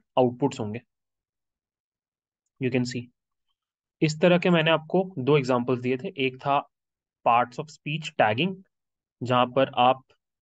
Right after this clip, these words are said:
for every given word parts of speech figure out करते हो,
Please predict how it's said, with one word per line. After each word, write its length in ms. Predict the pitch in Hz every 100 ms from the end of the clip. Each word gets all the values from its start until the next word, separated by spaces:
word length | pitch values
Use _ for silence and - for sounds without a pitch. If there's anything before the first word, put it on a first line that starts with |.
| _ _ _
for 100 | 135
every 400 | 135 127 113 143 170
given 260 | 131 143 127
word 160 | 139
parts 440 | 185 - 113 110 143
of 60 |
speech 420 | - - 135 151
figure 200 | - 139
out 160 | 143 143
करते 240 | 156 139 185
हो, 120 | 202